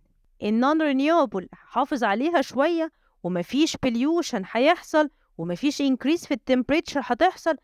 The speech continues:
دي كل حاجة فيها كويسة يا ميس، طب واحنا ايه اللي موقفنا؟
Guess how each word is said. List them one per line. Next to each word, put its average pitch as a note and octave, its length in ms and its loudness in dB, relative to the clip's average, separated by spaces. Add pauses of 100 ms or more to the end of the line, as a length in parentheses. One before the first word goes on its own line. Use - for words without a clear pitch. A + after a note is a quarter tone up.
(220)
دي G#3+ 140 -6
كل F4+ 220 2
حاجة F#4 240 -2
فيها F#4 200 0
كويسة F4+ 420 2
يا E4+ 80 0
ميس، E4+ 180 -2
طب B3+ 160 0
واحنا C#4+ 240 -2
ايه C#4 60 2
اللي E4+ 140 2
موقفنا؟ D#4 600 0